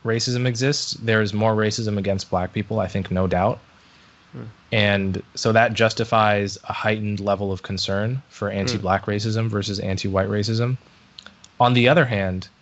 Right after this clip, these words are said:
Speaker 1: people, you know, all, virtually all of the mainstream important American institutions are crystal clear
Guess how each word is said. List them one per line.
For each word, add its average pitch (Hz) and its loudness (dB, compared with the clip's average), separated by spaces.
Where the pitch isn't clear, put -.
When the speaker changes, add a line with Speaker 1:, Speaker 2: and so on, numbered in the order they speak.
Speaker 1:
people, 156 4
you 127 -2
know, 110 0
all, 147 6
virtually 151 2
all 131 4
of 120 0
the 117 0
mainstream 110 0
important 113 -2
American 107 4
institutions 110 0
are 110 2
crystal - 0
clear 104 0